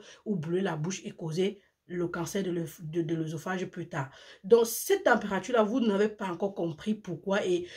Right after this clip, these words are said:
vous êtes, vous n'avez pas encore compris pourquoi vous vous sentez bien. Simplement parce que l'eau que vous buvez, si elle est souillée,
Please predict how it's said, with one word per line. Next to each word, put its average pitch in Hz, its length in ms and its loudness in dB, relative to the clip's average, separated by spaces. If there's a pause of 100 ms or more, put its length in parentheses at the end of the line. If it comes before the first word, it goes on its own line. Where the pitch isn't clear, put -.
(140)
vous 285 320 6
êtes, 269 180 4
vous 302 80 6
n'avez 277 180 10
pas 233 100 0
encore 233 160 2
compris 208 220 -2
pourquoi 208 200 0
vous 214 140 0
vous 220 80 6
sentez 175 400 -2
bien. 151 280 0
Simplement 247 720 4
parce 185 220 -4
que 214 140 4
l'eau 214 420 4
que 311 80 -4
vous 226 180 0
buvez, 170 460 0 (120)
si - 280 -10
elle 226 160 0
est 214 100 6
souillée, 180 560 0